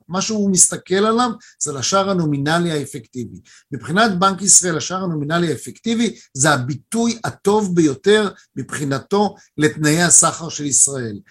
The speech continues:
לבוא ולראות מה זה אומר מבחינת השוק, האם אנחנו נמצאים בתנאים טובים לשוק או מפריעים לשוק. ולכן, אם אנחנו מסתכלים מבחינת השער, זה הקו החום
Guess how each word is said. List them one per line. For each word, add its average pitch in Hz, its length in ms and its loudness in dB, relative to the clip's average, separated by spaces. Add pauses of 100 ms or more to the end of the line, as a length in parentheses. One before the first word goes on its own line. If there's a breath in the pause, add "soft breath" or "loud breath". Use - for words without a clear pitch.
(180 soft breath)
לבוא 156 380 4
ולראות 190 600 0
מה 156 260 2
זה 202 160 2
אומר 175 480 -4
מבחינת 147 580 -4
השוק, 214 400 -2 (280 loud breath)
האם 190 260 2
אנחנו 170 280 -4
נמצאים 165 400 -6
בתנאים 156 340 -8
טובים 160 520 0
לשוק 240 480 -2
או 185 100 0
מפריעים 185 560 0
לשוק. 190 340 -4 (340 soft breath)
ולכן, 160 320 -2
אם 220 140 0
אנחנו 214 260 -2
מסתכלים 185 560 -2
מבחינת 165 500 -4 (400 soft breath)
השער, 143 640 -2
זה 131 160 -6
הקו 147 180 -8
החום 160 540 -2